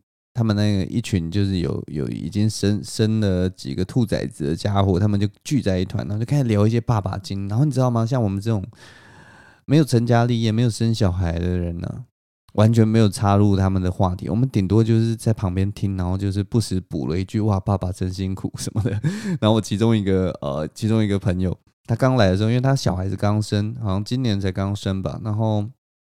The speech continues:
现在是几月？现在八月了嘛，所以他好像一、二月的时候生，还是三、三月的时候生，然后现在已经八月，然后他就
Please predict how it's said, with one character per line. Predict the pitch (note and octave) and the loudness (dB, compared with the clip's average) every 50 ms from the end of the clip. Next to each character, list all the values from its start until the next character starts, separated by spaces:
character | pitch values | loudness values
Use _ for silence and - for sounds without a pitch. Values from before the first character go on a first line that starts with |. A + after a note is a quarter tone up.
| _ _ _ _ _ _ _ _ _ _ _ _ - | _ _ _ _ _ _ _ _ _ _ _ _ -6
现 | - - A#2 | -2 0 0
在 | A2 A2 | 0 0
是 | A2+ A#2 G#2+ | -2 -4 -6
几 | G#2 - C2 C#2+ | -8 -8 -6 -2
月？ | G2 G#2 | -2 -2
现 | A2+ A#2+ B2+ | 0 0 0
在 | B2 B2 | -2 -2
八 | - - B2 A#2+ B2 C3 | -2 -2 -2 0 2 2
月 | C3 C#3+ D3 A#2+ F#2 | 4 4 4 2 2
了 | D#2+ C2+ | 0 -4
嘛， | C2 - - | -6 -10 -10
所 | - - G#2+ | -8 -6 -4
以 | G2+ | -4
他 | G#2+ A2 A2 G#2+ G#2+ A2 A2+ | -2 -2 -2 -2 -2 -2 -2
好 | G#2+ G2 | -2 -4
像 | G#2+ A#2+ C3 C#3 - - | -4 -4 -6 -8 -10 -12
一、 | - G#2+ B2 C3+ | -10 -6 -4 -2
二 | C3+ C3 | -2 -2
月 | B2 C3 C3 A2 | 0 0 0 0
的 | F#2+ F#2 | 0 0
时 | A2+ | -2
候 | A2+ | -4
生， | A2+ - - - G2+ G2+ G#2 G#2+ A2 - - B2 | -4 -4 -4 -4 -2 -2 -2 -4 -6 -8 -6 -4
还 | G#2+ G2 | -2 0
是 | G#2+ A2+ | 0 0
三、 | - A#2 G#2+ A2 A2 | 0 0 0 0 -2
三 | G#2+ - - - A2 G#2+ A2 | -4 -6 -6 -4 -4 -4 -4
月 | A2+ A2+ G2+ | -4 -6 -6
的 | F#2 | -6
时 | F#2 F#2+ | -6 -8
候 | G2 F#2+ | -10 -10
生， | - - - F#2+ F#2+ G2 | -10 -8 -8 -6 -4 -4
然 | G2 G2+ | -4 -2
后 | G#2+ A2 A2 - - - - - - - - - - - | -2 -4 -4 -8 -14 -20 -20 -20 -20 -20 -20 -20 -20 -16
现 | - - C#3+ | -10 -6 -2
在 | B2 | -2
已 | A2 | 0
经 | A#2 | -2
八 | A#2+ - B2 A2 A2 A2+ | -2 -2 -2 0 2 2
月， | A2+ A2 | 2 2
然 | G2 F#2+ | 2 0
后 | G2 G#2 | 0 0
他 | G#2+ G#2 G2+ | 0 0 0
就 | G#2+ G#2+ G2+ | 0 -2 -2